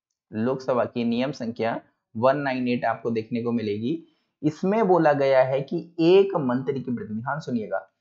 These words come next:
एक मंत्री के प्रति अविश्वास प्रस्ताव नहीं लाया जा सकता, अविश्वास प्रस्ताव नहीं लाया जा सकता। ओके, तो ये चीज आपको ध्यान रखनी है, एक मंत्री के खिलाफ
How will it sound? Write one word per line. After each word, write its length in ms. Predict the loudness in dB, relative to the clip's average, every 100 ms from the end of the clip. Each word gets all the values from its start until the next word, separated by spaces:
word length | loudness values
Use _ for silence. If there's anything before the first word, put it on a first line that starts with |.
| _ _ _ 0
एक 360 | 6 6 6 0
मंत्री 560 | -2 0 0 0 0 2
के 140 | 0
प्रति 540 | 0 -4 -2 -4 -4 4
अविश्वास 920 | 8 8 6 -6 -6 2 2 2 -6 -8
प्रस्ताव 600 | -8 -8 -2 2 4 2
नहीं 420 | -2 -4 -6 -8 -2
लाया 260 | 0 0
जा 160 | -2 -6
सकता, 600 | -8 -14 -6 -6 -6 _ _ _ _ _ _ _ _ _
अविश्वास 840 | 4 4 4 -2 -4 4 6 6 2 -10
प्रस्ताव 760 | -4 -6 -6 _ 2 4 4 -2 -8 _ _ -4
नहीं 400 | 0 0 0 0
लाया 240 | 2 2
जा 160 | 2 -2
सकता। 580 | -4 -12 -2 -2 -2 -4
ओके, 220 | -4 -2
तो 140 | 0 -2
ये 240 | -2 -2
चीज 220 | -2 -4
आपको 200 | -6 -8
ध्यान 280 | -8 -4 -6
रखनी 220 | -6 -12
है, 200 | -14 -16 _ _ _ _ 2
एक 260 | 4 4
मंत्री 460 | 2 -2 -2 -4 -2
के 120 | -4
खिलाफ 480 | -4 2 4 4 2